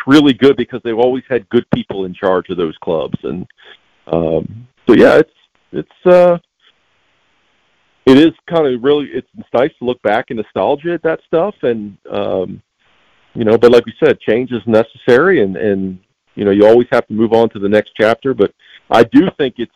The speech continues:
it's very important for guys like yourselves to, to continue that tradition and keep talking about how it was, and, and to usher in the, the new era of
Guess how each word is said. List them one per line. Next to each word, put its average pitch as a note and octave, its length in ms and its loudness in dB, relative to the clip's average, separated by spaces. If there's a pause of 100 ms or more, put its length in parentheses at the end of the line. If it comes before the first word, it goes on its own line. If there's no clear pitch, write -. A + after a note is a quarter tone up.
(160)
it's A#2 180 -10
very A#2+ 200 2
important C#3+ 440 -6
for A2+ 140 -4
guys G2+ 340 0 (100)
like G2 180 -4
yourselves G#2 500 -4 (100)
to, F2+ 200 -6 (580)
to G2 100 2
continue B2+ 500 2
that A2 180 0
tradition G#2 520 -6
and F#2+ 160 -8
keep B2 180 -4
talking A2+ 380 0
about G2+ 260 0
how G#2 220 2
it - 60 -8
was, G2 420 -2
and, F2 200 -20 (320)
and G#2 120 0
to G#2 100 -2
usher A#2+ 300 -4
in B2+ 100 -4
the, C3 200 -4 (100)
the A#2 140 4
new C3+ 280 4
era A2+ 300 0
of G2+ 240 -2